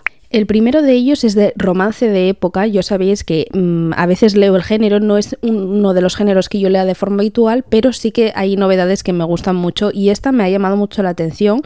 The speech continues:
Se llama La pequeña librería de los corazones solitarios, de la autora Annie Darling.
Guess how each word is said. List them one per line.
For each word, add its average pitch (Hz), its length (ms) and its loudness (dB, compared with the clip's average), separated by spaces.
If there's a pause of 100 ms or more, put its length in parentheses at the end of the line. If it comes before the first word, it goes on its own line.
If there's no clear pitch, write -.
(360)
Se - 140 -2
llama 226 260 2
La 220 160 0
pequeña 202 380 0
librería 190 580 0 (240)
de 196 160 0
los 185 140 -2
corazones 190 560 -2
solitarios, 160 640 -4
de 185 100 -2
la 180 60 0
autora 185 440 0
Annie 233 320 0
Darling. 156 460 -6